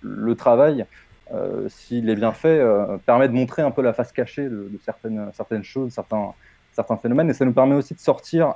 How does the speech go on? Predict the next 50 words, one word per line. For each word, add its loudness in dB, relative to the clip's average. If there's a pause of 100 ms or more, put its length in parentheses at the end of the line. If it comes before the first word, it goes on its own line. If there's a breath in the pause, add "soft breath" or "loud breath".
(100)
de, -2
de -2
la 4
rumeur, 0 (640)
euh, -2 (120)
de -4
recroiser, 0
de 2
recouper, -2 (100)
euh, -4
des -4
informations. -4 (200 soft breath)
Et -6
je -18
pense -2
qu'il 2
y 6
a, 0 (640)
seuls 0
les, 0
les -8
journalistes, 0
parce -14
que -8
c'est -6
notre -2
métier, -2
on -2
a 2
le, 0
le -2
temps, -2
le, 0
le, -4 (480 loud breath)
sans -2
doute -2
aussi -4
un 0
peu -6
de 0
la 4
légitimité, -4
l'expérience 0
pour, -2
euh, -4 (320)
pour -8
faire -2
ce, -6
ce -10
travail. -6